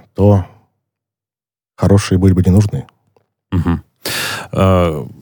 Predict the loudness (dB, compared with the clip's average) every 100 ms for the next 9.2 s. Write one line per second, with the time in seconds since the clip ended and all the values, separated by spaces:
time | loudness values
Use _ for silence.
0 | -20 _ _ 2 2 2 0 0 0 2
1 | -2 -4 -10 -2 2 2 2 2 -2 -6
2 | -16 _ _ -18 -6 -2 0 0 -2 -4
3 | -4 -4 -2 0 0 -2 -6 -4 -2 -2
4 | -6 -12 _ -12 -10 -12 -14 -20 _ _
5 | _ _ _ _ _ _ _ _ _ _
6 | _ _ _ -2 2 4 4 2 0 0
7 | -2 0 2 0 0 -4 -4 -4 -10 -14
8 | _ _ -8 -6 -2 -2 0 0 -2 -6
9 | -10 -12